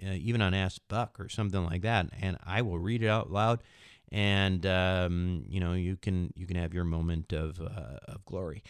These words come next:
So, by the way, we will be doing an Ask Buck show, so go to wealth formula dot com. You can find a little button there that will allow you to record questions.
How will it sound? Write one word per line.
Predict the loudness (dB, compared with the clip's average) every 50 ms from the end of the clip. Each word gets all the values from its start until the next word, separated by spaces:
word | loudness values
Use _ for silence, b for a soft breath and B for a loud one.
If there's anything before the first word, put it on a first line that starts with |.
| B B B B B B 2
So, | 6 8 8 8 6 4 -2 _ _ _ _ _
by | 2 4 4 4
the | 4 4
way, | 4 4
we | 6 6 4
will | 6 4 4
be | 4 4 4
doing | 6 6 6
an | 6 6
Ask | 4 4 2 0 0 0
Buck | 0 0 0 0
show, | 2 4 4 4
so | 4 4 2 2
go | 4 4
to | 4 6
wealth | 6 6 4 4
formula | 4 2 2 2 2 2
dot | 2 0 -2 -4
com. | 0 2 4 4 4 4 2 -2 _ _ _ _ _ _ _ _ _ _ _ _ -20 -12 -4
You | -4 0 2
can | 4 2 2
find | 2 2 2 4 4 4 4 2
a | 2
little | 2 2 2 2
button | 0 0 -2 0 0 0 2
there | 4 4 4 4 2
that | 2 0 -2 -2
will | 0 2 2 2 2 0 -2 -4
allow | -4 -2 -2 -2 0 2 6 8 10 10 8
you | 8 6 6 6 6 4 2 b b b b b b b 0
to | 2 4 4 4 4 2
record | 0 -4 -4 0 4 4 4 4 4 0
questions. | 0 0 2 2 2 0 -2 -2 -2 -2 -2 -4 -10